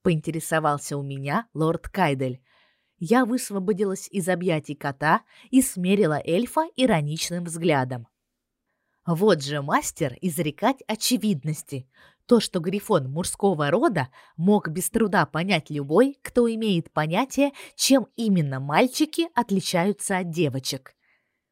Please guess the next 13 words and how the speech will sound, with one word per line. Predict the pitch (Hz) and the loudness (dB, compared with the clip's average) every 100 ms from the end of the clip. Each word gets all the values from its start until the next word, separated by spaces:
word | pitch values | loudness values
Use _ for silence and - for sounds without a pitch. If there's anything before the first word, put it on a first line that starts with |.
| _ - | _ 0
«Правда?» | 202 190 170 175 370 - _ _ _ _ _ - | 4 4 4 4 2 2 _ _ _ _ _ -6
ехидно | 185 - 226 254 226 | -6 -4 -2 -2 -2
осведомилась | 220 - 196 170 160 165 165 - | -6 -4 0 0 0 -2 -6 -6
я. | 170 127 - _ _ _ | -4 -4 -6 _ _ _
«Спасибо, | - - - 160 - 226 330 285 294 | -8 -6 -4 -4 -2 4 4 4 -4
что | - - 190 | -4 2 4
заметили. | 208 202 170 160 135 143 123 - _ _ _ _ | 4 2 0 -2 -2 -6 -6 -10 _ _ _ _
Раньше | 165 202 214 180 196 | 4 6 6 4 2
я | 180 | 2
подозревала | 165 175 185 190 196 302 392 160 | 2 -2 -2 -4 2 4 4 2
нечто | 165 160 - | 0 -4 -2
подобное, | - 196 208 131 123 123 _ _ | 2 4 6 4 -2 -10 _ _
но | 180 180 | -2 -2